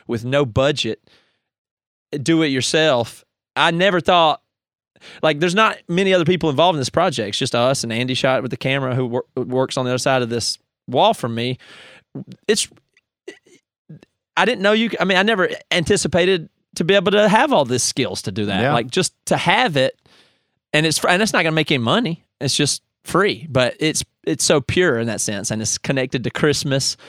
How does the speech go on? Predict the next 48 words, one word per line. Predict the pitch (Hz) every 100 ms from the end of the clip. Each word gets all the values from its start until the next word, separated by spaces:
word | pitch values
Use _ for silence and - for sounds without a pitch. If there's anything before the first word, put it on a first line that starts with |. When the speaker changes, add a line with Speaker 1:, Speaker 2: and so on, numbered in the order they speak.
| - -
Speaker 1:
and | 135 131
it's | 131
just | - 151 -
all | 131 135 156 143 _ _ _ -
fun, | - 131 147 156
and | 131 131
it, | 131 -
it's | 143 135
the | 147
closest | 151 160 151 143
thing | 151 143 131
to | 135
magic, | 135 170 151 101 -
like | 110 -
youthfulness | 143 151 151 113 76 -
to | -
me. | 98 76
So | - 101 98 - -
I'm | 131 196
very | 175 139
excited | 123 135 123 110
Speaker 2:
Right. |
Speaker 1:
about | 120 120
it |
and | 117
wanted | 127 113
to |
share | - 156
it. | 135
So | -
I'm | 131 147 -
just | 156 -
saying | 160 147 139
in | 127
a | 117
genuine | 143 185 170 127
way, | 113 104 123 - - -
I | 110
don't | 139 127
think | 139
we | 127
make | 131 127
any | 123
money | 113 147 127
if | 117
you | 110
watch | 127 147 123
it, | -